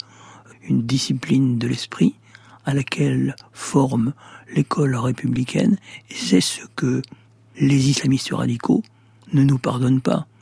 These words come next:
Ce n'est pas un hasard si c'est un enseignant qui a été martyrisé par un de ces fous qui cherchait une proie, une victime, hein, ce puissant ressentiment,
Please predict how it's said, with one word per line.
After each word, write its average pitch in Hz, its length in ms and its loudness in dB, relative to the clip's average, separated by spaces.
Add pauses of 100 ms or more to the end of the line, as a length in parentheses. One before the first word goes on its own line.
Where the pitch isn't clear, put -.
(300)
Ce - 180 -4
n'est 147 100 4
pas - 260 -4
un 135 80 2
hasard 135 520 -2 (300)
si - 180 -4
c'est - 260 -4
un 131 100 4
enseignant 131 540 0 (440)
qui - 120 -2
a 131 40 2
été 135 480 -2 (240)
martyrisé 131 720 -2 (540)
par - 380 -2
un - 220 -2
de 127 100 0
ces - 220 0
fous - 420 0 (680)
qui 143 320 0
cherchait 147 800 -2 (280)
une 135 180 4
proie, - 420 -2 (460)
une 135 180 2
victime, 131 640 0 (460)
hein, 165 180 0
ce - 380 -2 (760)
puissant 165 680 2
ressentiment, 139 1000 0